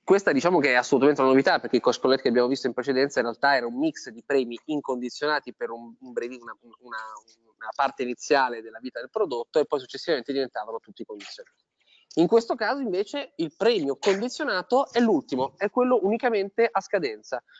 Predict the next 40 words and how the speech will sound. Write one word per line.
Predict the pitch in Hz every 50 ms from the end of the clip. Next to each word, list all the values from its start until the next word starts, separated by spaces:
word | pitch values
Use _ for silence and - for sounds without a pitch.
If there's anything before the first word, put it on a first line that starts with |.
| - _ _
quindi | - 220 208 160 147 -
quello | - 240 220 180 160 156 156
che | - 196 175 147 120 - _ _
viene | - 143 190 214 180 147 139
osservato | - 170 160 - - 226 214 208 202 180 180 190 - - 220 220
nella | 202 180 185 208 214
data, | 196 185 165 170 175 - - 196 202 151 _ _ _ _ _ _ _
ehm, | - 135 139 139 135 135 131 131 131 127 127 123 123 123 120 120 120 120 120
di | 143 196 196 156 -
rilevazione, | 127 143 151 170 190 196 214 - - - 151 139 135 139 147 156 175 175 -
eh, | - - 131 127
finale. | - - 147 131 104 - - _ - _ _ _ _ -
In | - 202 196
questo | - 220 208 - 330
caso | 240 208 220 240 240 190
quindi | - 208 220 196
bisogna | 156 151 180 190 165 127
verificare | 127 131 160 165 165 160 - 180 - - 247 254 151 120 117 110 - _
quello | - 165 156 139 135 131
che | - - 143
è | 135
l'andamento | 131 131 127 127 131 127 131 131 127 127 123 - 127
dell'azione | 113 120 123 127 - - - 120 120
sottostante. | - 127 117 - 120 117 - - 113 98 92 - _ _ _ _ _ - - - - _
Quindi | - - 160 143 127
se | - 220
il | 220
sottostante | - 220 208 - 196 - - - 160 123 113 110 107 - 120 117 - -
è | - 160 147 127
maggiore | 117 123 127 123 123 143 196 214 202
o | 180
uguale | 170 175 165 143 113 101 98 98 98 - _
al | - 113
livello | 117 123 120 143 151 139 123 120
barriera | 110 113 117 120 170 240 247 180 127 107 _
nella | 120 120 120 127
data | 135 - 135
di | 123
rilevazione | 131 131 127 127 123 - - 131 123 -
finale, | - 135 151 190 226 214 -